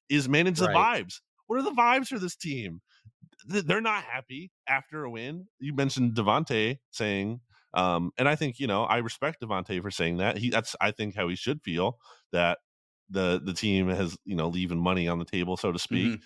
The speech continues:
Speaker 1: But A J Brown doesn't even wanna talk after a win. He's, like, he's, it's
Speaker 2: Right.
Speaker 1: like, that's the kind of thing you would see after, like, an ugly or bad loss.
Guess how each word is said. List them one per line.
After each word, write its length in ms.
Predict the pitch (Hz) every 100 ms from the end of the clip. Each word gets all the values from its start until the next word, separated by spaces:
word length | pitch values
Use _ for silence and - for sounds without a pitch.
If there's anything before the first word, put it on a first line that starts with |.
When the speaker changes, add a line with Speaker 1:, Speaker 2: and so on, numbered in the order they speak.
| -
Speaker 1:
But 100 | -
A 60 | 175
J 100 | 185
Brown 200 | 147 190
doesn't 140 | 147
even 100 | 151
wanna 160 | 139 120
talk 340 | - 214 -
after 320 | - 190 190 190
a 60 |
win. 320 | 190 202 226 233
He's, 240 | 170 131
like, 200 | 147 139
he's, 220 | 160 123
it's 260 | 117 92 90
Speaker 2:
Right. 20 |
Speaker 1:
like, 160 | 147 123
that's 180 | 147 -
the 120 | 180
kind 180 | 175 165
of 80 | -
thing 260 | 143 151
you 120 | 147
would 140 | 147 139
see 220 | 147 135
after, 240 | 127 135 127
like, 100 | 113
an 180 | 113
ugly 360 | 104 123 127 123
or 80 | 104
bad 320 | 90 101 107
loss. 400 | 87 131 107 -